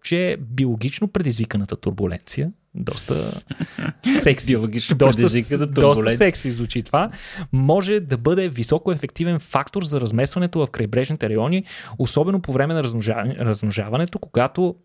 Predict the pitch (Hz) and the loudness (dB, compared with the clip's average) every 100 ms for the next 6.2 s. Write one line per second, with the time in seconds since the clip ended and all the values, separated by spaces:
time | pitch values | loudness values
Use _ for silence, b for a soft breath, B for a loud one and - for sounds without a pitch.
0 | _ 123 139 160 190 185 185 185 175 147 | _ 0 4 4 4 2 0 0 0 0
1 | 160 151 151 - 107 123 156 120 101 - | 0 0 -2 -4 -2 0 0 -2 -2 0
2 | 120 147 123 101 117 160 120 104 98 - | 0 0 -2 0 0 0 -2 -4 -6 -2
3 | 151 143 - 104 110 107 92 - - B | 0 0 -2 -4 0 0 -2 -10 -14 B
4 | B 113 110 110 - 113 110 - 104 - | B -2 0 0 -2 -2 -2 -2 -4 -2
5 | - 139 - 95 - B B B B - | -4 -2 -2 -2 -6 B B B B 0
6 | 147 165 | 2 0